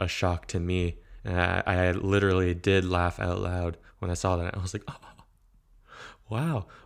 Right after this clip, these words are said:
Well, that's interesting." Um, we'll see how that next game matchup goes.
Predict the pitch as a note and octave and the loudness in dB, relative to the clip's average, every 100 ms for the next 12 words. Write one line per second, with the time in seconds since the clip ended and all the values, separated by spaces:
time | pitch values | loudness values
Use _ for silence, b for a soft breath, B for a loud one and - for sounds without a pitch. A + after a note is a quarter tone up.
0 | - G#2 G2+ G2+ B2 B2+ - F#2+ - F#2 | -4 -2 2 0 -2 -6 -8 -8 -8 -8
1 | G#2+ G#2+ B2 - - - _ _ _ G#2+ | -6 -6 -8 -16 -20 -20 _ _ _ -4
2 | F#2+ F#2+ F#2 - G#2 G2+ A2+ G2+ F#2+ F#2+ | -2 -2 -4 -6 -6 -2 0 0 0 -2
3 | - F#2+ - - - - F#2+ E2+ E2+ E2+ | -4 -6 -8 -12 -12 -8 -4 -4 -4 -6
4 | E2 E2 E2+ F#2 E2+ F#2+ - | -4 -6 -6 -4 -2 -4 -8